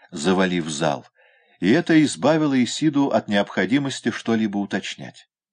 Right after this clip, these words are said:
Вихрем взметнулась битая штукатурка. Выбеленные и звёздкой фигуры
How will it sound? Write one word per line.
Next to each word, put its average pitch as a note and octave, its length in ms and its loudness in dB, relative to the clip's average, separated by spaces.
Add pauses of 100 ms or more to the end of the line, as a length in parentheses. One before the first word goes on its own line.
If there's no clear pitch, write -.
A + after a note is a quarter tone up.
(840)
Вихрем D#3 680 2
взметнулась A#2 800 -2
битая A#2+ 420 2
штукатурка. - 880 -6 (1000)
Выбеленные C3 760 4
и A2+ 100 2
звёздкой A#2+ 460 0
фигуры C3 580 4